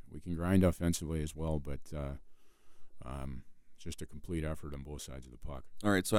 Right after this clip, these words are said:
Speaker 2: I, two more, and then we'll, then we can wrap this up, Paul. Uh, how, uh, over the years, you've coached now five hundred regular season games. You won a couple of championships.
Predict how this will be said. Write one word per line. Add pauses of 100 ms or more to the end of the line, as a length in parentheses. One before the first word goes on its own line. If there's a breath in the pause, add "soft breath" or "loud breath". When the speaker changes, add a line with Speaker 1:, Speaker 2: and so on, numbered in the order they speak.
(160)
Speaker 2:
I,
two
more,
and
then
we'll,
then
we
can
wrap
this
up,
Paul. (260 soft breath)
Uh, (100)
how, (140)
uh, (360)
over
the
years,
you've
coached
now
five
hundred
regular
season
games.
You
won
a
couple
of
championships.